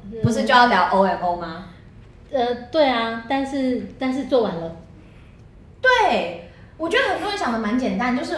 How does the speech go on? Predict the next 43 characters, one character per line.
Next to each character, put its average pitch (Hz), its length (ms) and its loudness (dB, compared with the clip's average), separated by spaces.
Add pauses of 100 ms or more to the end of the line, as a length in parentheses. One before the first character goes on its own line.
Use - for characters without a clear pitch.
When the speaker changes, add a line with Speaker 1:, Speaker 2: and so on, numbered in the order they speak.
Speaker 2:
哎， 339 220 -6
我 269 80 -2
本 240 160 0 (160)
来 - 80 -10
有 214 180 -6
实 - 260 -12
体 196 200 -8
门 - 140 -18
市 - 120 -12
在 233 120 -6
卖 247 280 -4
我 - 80 -14
的 185 80 -14
东 175 220 -8
西， - 380 -14 (320)
然 277 160 0
后 427 400 -2
呢， 349 240 -4
他 330 80 -10
就 339 100 -10
想 196 180 -4
要 214 80 -2
跨 262 320 -4
足 190 260 -8
所 185 220 -6
谓 214 60 -4
的 170 320 -6
电 285 160 -6
商 240 200 0
领 180 220 -6
域， 226 180 0
在 196 420 2
网 - 240 -2
络 381 160 -4
上 226 220 -6
卖 196 180 -6
他 185 100 -8
自 180 140 -10
己 - 60 -14
的 - 80 -16
东 - 180 -16
西。 - 340 -20
Speaker 1:
嗯。 151 60 -18